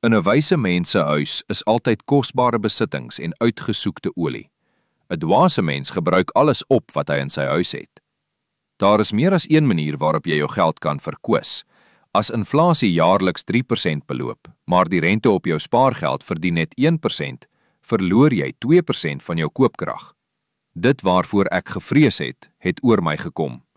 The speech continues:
Dit waarvoor ek bang is, het nou met my gebeur. Ek ken geen rus en vrede nie. Daar is vir my geen blaaskans meer nie.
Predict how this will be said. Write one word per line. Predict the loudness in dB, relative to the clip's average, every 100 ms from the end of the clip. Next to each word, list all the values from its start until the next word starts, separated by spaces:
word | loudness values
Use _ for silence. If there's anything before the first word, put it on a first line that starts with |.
| _ _ _ _ -4
Dit | 0 0 2
waarvoor | 2 2 0 0
ek | 0
bang | 0 0 2 -2
is, | -8 -12 -14 _
het | -8 -8 -4
nou | -2 0
met | -2
my | -4 -4
gebeur. | -4 -6 -4 -4 -6 -16 _ _ _ _ _ _
Ek | -6 -2
ken | 0 0
geen | -2 2 2 2 2
rus | 0 0 -4 -6
en | -6 -6
vrede | -2 -2 -2 -6
nie. | -12 -18 _ _ _ _ _ _
Daar | 0 2 2
is | 0
vir | -2
my | 0 0
geen | 2 2 2 0
blaaskans | 2 2 -2 -6 -8 -10 -12
meer | -10 -10
nie. | -14